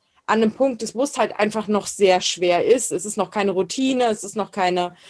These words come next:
Gewohnheit, dass man seine Ernährung irgendwie anders gestaltet, dann braucht man Unterstützung. Und ich möchte nur jedem da draußen raten, dass ihr eurem nächsten Umfeld auch irgendwo ein bisschen eine Anleitung mitgebt,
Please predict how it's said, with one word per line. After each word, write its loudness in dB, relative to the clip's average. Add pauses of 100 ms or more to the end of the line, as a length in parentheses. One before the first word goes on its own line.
(320)
Gewohnheit, 6
dass 0
man 0 (220)
seine 4
Ernährung 6
irgendwie 4 (220)
anders 0
gestaltet, 0 (240)
dann -6
braucht -4
man -4
Unterstützung. -8 (240)
Und 2
ich 0
möchte -4
nur -4
jedem -2
da 0
draußen -6
raten, -2
dass -4
ihr 0
eurem -2
nächsten -2
Umfeld 0 (320)
auch 4
irgendwo 6
ein 0
bisschen 0
eine 2
Anleitung 4
mitgebt, 2